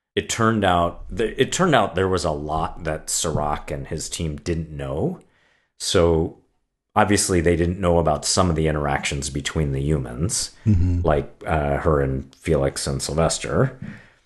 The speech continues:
Speaker 1: um, which makes me laugh every time I say it.
Speaker 2: <laughs>
Speaker 1: But they also didn't know that she doesn't know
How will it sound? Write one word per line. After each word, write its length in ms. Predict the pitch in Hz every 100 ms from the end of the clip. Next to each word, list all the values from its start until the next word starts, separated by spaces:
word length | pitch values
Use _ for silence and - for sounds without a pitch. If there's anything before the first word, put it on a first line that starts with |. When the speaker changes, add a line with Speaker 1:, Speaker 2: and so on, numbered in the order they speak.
| _ _ - -
Speaker 1:
um, 400 | 85 76 69 69
which 180 | 69 -
makes 200 | 69 -
me 80 | 73
laugh 320 | 62 64 -
every 180 | 67 -
time 180 | -
I 60 | -
say 320 | - - -
it. 20 | -
Speaker 2:
<laughs> 520 | 135 139 143 113 107
Speaker 1:
But 420 | 113 101 - 98
they 200 | 113 127
also 420 | 104 117 - 113
didn't 460 | 90 80 104 113 110
know 480 | 95 92 123 95 82
that 240 | 85 80
she 220 | - - 98
doesn't 440 | 101 92 87 -
know 560 | 82 80 78 80 85